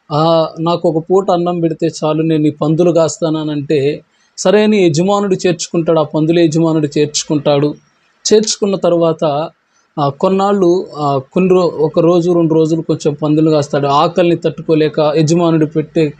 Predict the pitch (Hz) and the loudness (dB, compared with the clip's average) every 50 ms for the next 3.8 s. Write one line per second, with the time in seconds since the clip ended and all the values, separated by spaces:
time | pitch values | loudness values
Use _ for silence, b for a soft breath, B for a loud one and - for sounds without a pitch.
0 | _ - 208 214 214 214 - - 190 175 165 170 170 165 160 160 - 156 156 156 | _ -2 0 2 2 2 2 2 2 2 2 2 2 0 0 0 -2 -2 -2 -2
1 | 147 - 156 151 151 147 143 143 - 160 156 160 B B B B B B B _ | -2 0 0 0 2 0 -2 0 -2 -2 -2 -2 B B B B B B B _
2 | 156 151 165 160 160 160 156 175 175 175 170 165 160 175 190 170 165 180 196 190 | 0 0 2 2 0 0 2 2 2 4 4 4 2 2 0 0 0 0 0 0
3 | 185 180 165 170 - 156 160 156 165 170 165 160 156 156 147 | 0 -2 -2 -2 0 -2 -2 -2 0 -2 0 0 0 -2 -2